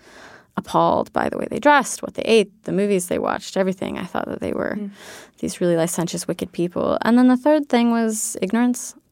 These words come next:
Speaker 1: Because I had not been educated, there were things that separated me from my peers that was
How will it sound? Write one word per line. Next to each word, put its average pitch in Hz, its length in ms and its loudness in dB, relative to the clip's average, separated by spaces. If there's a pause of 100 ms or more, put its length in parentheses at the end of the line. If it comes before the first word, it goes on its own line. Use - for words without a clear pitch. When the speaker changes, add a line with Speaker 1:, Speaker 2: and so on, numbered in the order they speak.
(100)
Speaker 1:
Because - 300 0
I 208 40 6
had 190 140 0
not 190 240 2
been 196 100 0
educated, 190 600 -2
there 175 160 2
were 175 100 4 (220)
things 208 240 2
that - 80 -6
separated 170 520 0
me 170 140 0
from 170 220 -4
my 165 120 0
peers 175 600 -2 (480)
that 214 100 -4
was - 260 -10